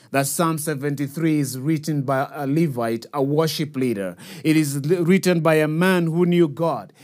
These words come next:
It is written by a man who had walked with God. And yet at some point in his walk with God, he faced some struggles. And I read Psalm seventy-three.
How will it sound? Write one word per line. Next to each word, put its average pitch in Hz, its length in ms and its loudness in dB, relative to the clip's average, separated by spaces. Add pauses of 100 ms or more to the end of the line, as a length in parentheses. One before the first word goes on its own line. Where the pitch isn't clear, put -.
It 175 120 2
is 165 200 0
written 196 360 0
by 170 120 2
a 160 100 2
man 180 280 0
who 190 180 2
had 156 200 0
walked 170 400 0
with 120 240 -8
God. 147 320 0 (320)
And 151 160 0
yet 180 320 2
at 156 160 -4
some 156 240 -4
point 175 360 -4
in 160 80 -6
his 147 220 -4
walk 160 300 0
with 127 200 -8
God, 160 280 -2
he 151 200 -4
faced 175 440 2
some 139 180 -2
struggles. 110 680 -4 (320)
And 104 120 -8
I 151 120 2
read 165 400 0
Psalm 151 480 0
seventy-three. 147 960 -2